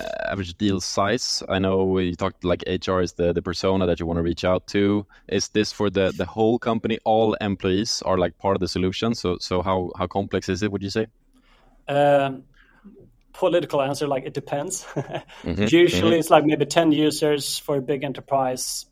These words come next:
Speaker 2: but the biggest one could be a couple of hundred. But if we will involve, like, all employees, bringing them the data, I mean, then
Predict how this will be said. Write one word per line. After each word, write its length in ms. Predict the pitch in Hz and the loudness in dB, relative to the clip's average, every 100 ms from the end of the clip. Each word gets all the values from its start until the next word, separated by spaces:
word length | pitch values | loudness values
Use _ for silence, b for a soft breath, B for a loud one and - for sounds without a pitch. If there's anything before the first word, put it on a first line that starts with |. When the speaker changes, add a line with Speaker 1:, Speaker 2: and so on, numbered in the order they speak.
| - | -8
Speaker 2:
but 100 | 135 | -6
the 80 | 131 | -4
biggest 300 | 151 131 135 | -4 -4 -6
one 120 | 131 | -6
could 140 | 131 | -6
be 280 | 127 131 127 | -4 -2 -2
a 100 | 123 | -4
couple 240 | - - | -6 -8
of 40 | 127 | -4
hundred. 320 | 151 151 147 _ _ _ _ _ _ | -2 -2 -6 _ _ _ _ _ _
But 180 | 135 127 | -6 -6
if 120 | 135 | -8
we 40 | 139 | -2
will 200 | 139 139 | -2 -2
involve, 460 | 151 131 135 131 | -2 4 4 4
like, 200 | 135 120 - | -2 -4 0
all 160 | 190 | 2
employees, 760 | 175 151 139 143 143 - - - _ _ 143 | 2 -2 -2 -2 -4 -6 -10 -14 _ _ -12
bringing 380 | 127 151 143 | -6 -4 -4
them 160 | 135 131 | -4 -6
the 60 | 120 | -6
data, 260 | 123 123 | -4 -2
I 80 | 127 | -4
mean, 180 | 127 123 | -6 -10
then 360 | 131 135 131 | -8 -8 -8